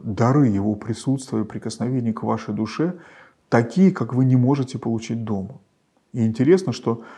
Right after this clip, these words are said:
а, если вы будете изучать, э,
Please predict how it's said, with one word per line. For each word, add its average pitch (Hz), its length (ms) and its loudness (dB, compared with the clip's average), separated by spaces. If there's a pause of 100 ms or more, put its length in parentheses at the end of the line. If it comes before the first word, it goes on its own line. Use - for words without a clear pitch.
(200)
а, 107 160 0
если 127 400 2
вы 123 240 2
будете 120 580 -2
изучать, 117 560 0 (760)
э, 110 280 -2